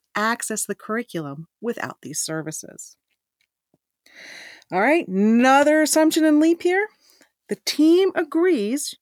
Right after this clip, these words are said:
your child is eligible for an I E P. Now, we again have to go back to the results from the evaluation to determine your child's goals and services.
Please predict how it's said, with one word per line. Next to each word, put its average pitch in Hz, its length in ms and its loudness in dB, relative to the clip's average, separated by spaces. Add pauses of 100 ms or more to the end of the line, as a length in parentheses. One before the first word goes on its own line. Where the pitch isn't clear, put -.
(120)
your 440 80 -2
child - 340 -4
is 170 100 -6
eligible 165 420 -6
for 269 180 -6
an 269 80 -2
I 285 140 -2
E 302 60 -2
P. 392 340 -6 (1120)
Now, 330 460 0 (160)
we 254 220 0
again 254 720 0
have 208 300 -6
to 254 80 -10
go 285 100 -4
back - 240 -6
to - 80 -14
the 247 80 -6
results 165 360 -8
from - 160 -10
the 214 100 -4
evaluation 160 920 -6 (200)
to 254 60 -10
determine 175 380 -6
your 175 80 -10
child's 160 400 -8
goals 160 420 -4
and 175 160 -10
services. - 760 -10